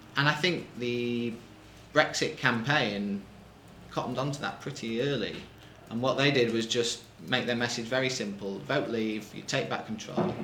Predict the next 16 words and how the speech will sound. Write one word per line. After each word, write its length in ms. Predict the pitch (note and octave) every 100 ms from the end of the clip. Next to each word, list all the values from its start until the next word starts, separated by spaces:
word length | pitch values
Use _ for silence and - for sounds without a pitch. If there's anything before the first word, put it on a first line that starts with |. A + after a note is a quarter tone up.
| -
you 60 | G#2+
know, 180 | G#2+ A2
take 180 | A#2+ -
back 140 | -
control 340 | A2 A2 E3+ F3
of 60 |
your 80 | C#3
money, 320 | B2+ B2+ A#2+
control 440 | A#2 G#2+ G#2+ C#3+ C3
of 60 |
your 100 | A#2
borders." 380 | G#2+ G#2 F#2+ F#2+
Who 100 | D#3
doesn't 240 | F3+ E3 D3
want 140 | D3
that? 220 | B2 G#2+